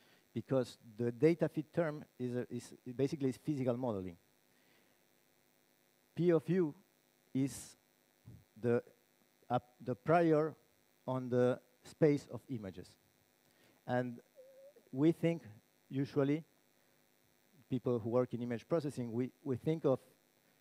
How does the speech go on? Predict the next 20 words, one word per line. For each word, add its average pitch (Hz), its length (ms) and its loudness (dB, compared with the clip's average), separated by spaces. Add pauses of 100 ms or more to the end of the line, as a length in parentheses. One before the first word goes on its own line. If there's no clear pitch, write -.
(840)
of 117 140 -4 (120)
this, 131 320 -2 (280)
uh, 107 340 0
space 135 400 -2
of 120 160 -6
images 131 480 -2
as 110 200 -4
a 107 140 -2 (400)
manifold 123 540 -4
embedded 120 360 -2
in 117 60 -4
a 113 100 -4
very 131 340 -2
high 123 180 -2
dimensional 117 480 -8
space. - 460 -8 (1600)
And 117 300 -4 (280)
choosing 160 360 -2
a 123 60 6
prior 139 560 2